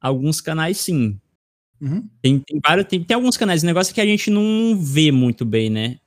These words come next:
Speaker 1: É como se eu, como eu te falei, a, a grande maioria meio que ofusca um pouco a minoria. Então,
Speaker 2: Uhum.
Speaker 1: não é que não tenha, não é que aqui seja um lugar que todo mundo é lascado, que todo mundo passa fome, que não tem internet.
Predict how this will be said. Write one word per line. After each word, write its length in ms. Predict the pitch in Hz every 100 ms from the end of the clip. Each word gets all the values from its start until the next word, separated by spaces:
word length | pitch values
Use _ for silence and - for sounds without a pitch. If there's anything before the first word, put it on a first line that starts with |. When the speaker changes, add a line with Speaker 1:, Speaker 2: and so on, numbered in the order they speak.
| -
Speaker 1:
É 140 | 123
como 240 | - 165
se 100 | 165 190
eu, 80 |
como 180 | 185 170
eu 40 | 180
te 60 |
falei, 320 | - 185 175
a, 80 | 135
a 420 | - 127 135 131 127
grande 320 | 127 185 185
maioria 840 | 196 190 185 156 165 214 185 113 - _
meio 180 | 147 165
que 100 | 202
ofusca 580 | 190 - 180 170 151 160
um 80 | 156
pouco 280 | - 147 131
a 40 |
minoria. 500 | 143 143 143 120 110
Então, 380 | 104 117 135 147 - _ _ _ _
Speaker 2:
Uhum. 120 | 131
Speaker 1:
não 200 | 170 208
é 80 | 214
que 140 | 214
não 180 | 202 190 -
tenha, 320 | - 170 139 113
não 140 | 131
é 80 | 165
que 100 | 175
aqui 240 | 156 -
seja 320 | - 156 143
um 520 | 151 143 131 123 117 113
lugar 300 | 117 117 131
que 120 | -
todo 160 | 127 123
mundo 120 | 127
é 40 |
lascado, 640 | 127 123 - - 123 123 117
que 60 |
todo 120 | -
mundo 140 | 120 123
passa 240 | 123 131
fome, 380 | 120 - 127 131
que 100 | 120
não 80 | 120
tem 140 | 127
internet. 520 | 120 123 143 160 160